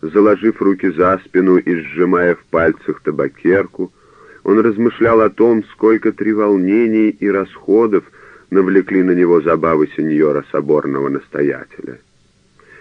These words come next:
Теперь придётся содержать провинившуюся Амелию в своей усадьбе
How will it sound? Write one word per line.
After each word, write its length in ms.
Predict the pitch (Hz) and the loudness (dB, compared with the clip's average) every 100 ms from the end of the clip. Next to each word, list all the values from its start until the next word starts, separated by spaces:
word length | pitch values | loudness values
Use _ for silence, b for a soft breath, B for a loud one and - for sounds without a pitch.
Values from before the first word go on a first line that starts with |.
| b - | b -8
Теперь 320 | - 107 113 | 0 0 2
придётся 520 | 107 101 101 107 110 - | 0 2 2 2 -4 -4
содержать 640 | 107 98 78 80 98 98 - _ | 0 0 0 0 0 -2 -6 _
провинившуюся 1040 | 87 92 90 90 90 - 80 80 - 76 | -4 -2 -2 -2 -4 -4 -4 -4 -2 -2
Амелию 520 | 80 82 87 87 82 | 0 2 2 2 0
в 60 | - - | -2 -4
своей 380 | 80 80 78 - | 0 2 2 -2
усадьбе 720 | - - 78 82 85 87 107 | -12 -10 -6 -4 -4 -2 -4